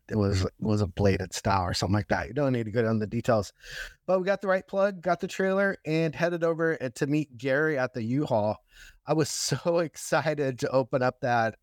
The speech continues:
that, uh, storage unit, man. I don't know. It's,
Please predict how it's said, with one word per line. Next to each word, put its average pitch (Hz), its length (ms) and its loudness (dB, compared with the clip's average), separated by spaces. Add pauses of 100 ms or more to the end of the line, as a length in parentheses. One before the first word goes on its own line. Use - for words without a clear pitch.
(120)
that, 110 320 0
uh, 104 340 2
storage 123 540 -2
unit, 107 260 -2
man. 104 320 0 (680)
I 139 60 -4
don't 147 120 0
know. 127 160 2
It's, - 200 -4